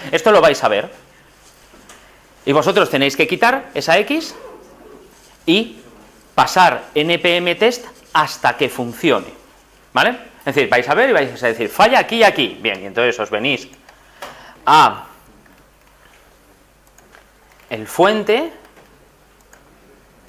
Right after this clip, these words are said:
que tiene los mismos archivos prácticamente,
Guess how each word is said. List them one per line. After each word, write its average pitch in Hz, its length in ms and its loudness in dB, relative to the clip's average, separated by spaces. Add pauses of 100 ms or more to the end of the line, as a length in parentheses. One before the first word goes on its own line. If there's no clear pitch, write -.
(380)
que 135 120 0
tiene 170 360 2
los 127 160 0
mismos 185 320 -2
archivos 208 420 0
prácticamente, 175 1040 -2